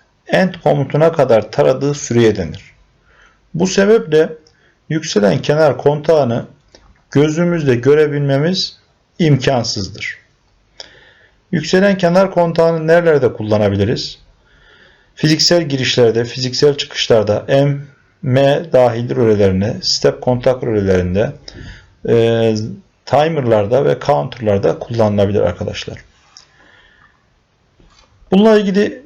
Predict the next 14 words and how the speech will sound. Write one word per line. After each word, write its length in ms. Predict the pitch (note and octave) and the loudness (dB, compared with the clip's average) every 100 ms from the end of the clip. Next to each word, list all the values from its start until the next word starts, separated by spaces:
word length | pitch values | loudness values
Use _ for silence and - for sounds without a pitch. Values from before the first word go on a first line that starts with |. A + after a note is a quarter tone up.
| - | -2
bir 140 | E3+ | 2
örnek 320 | E3 E3 D#3+ | 2 2 0
yapalım. 480 | E3 - A2+ B2+ F3+ _ _ _ _ _ _ _ _ _ _ _ _ _ _ - - - _ _ _ _ _ _ _ _ _ _ _ - | -2 0 0 0 -4 _ _ _ _ _ _ _ _ _ _ _ _ _ _ -20 -20 -20 _ _ _ _ _ _ _ _ _ _ _ -2
V 200 | D3 D3+ | 0 2
P 120 | D#3 | 2
R 100 | D#3 | 2
Soft 340 | D3+ D#3+ D3+ - | 0 -2 -2 0
yazılımını 480 | C#3 C3 C#3 C3+ C3 | -2 0 -2 0 0
açıyoruz. 580 | B2+ - G2 - - _ _ _ _ - - - _ _ _ _ _ _ _ _ _ _ _ - - - - - _ _ | 0 -2 -2 -4 -12 _ _ _ _ -20 -20 -20 _ _ _ _ _ _ _ _ _ _ _ -20 -20 -20 -20 -20 _ _
Arkadaşlar, 540 | D#3 D3+ G3+ F3 D3 C3 | 0 4 2 4 0 0
yükselen 640 | - C#3+ D3 F3 F#3 F#3 | -4 -8 -2 0 2 0
kenar 380 | F3 D#3+ F3 E3 | 0 2 2 2
kontak 480 | - D#3 D3+ E3 - | 0 -2 -2 -4 -4
çıkışında, 680 | - - D3 C3 B2 F#2+ | -8 -4 0 2 2 0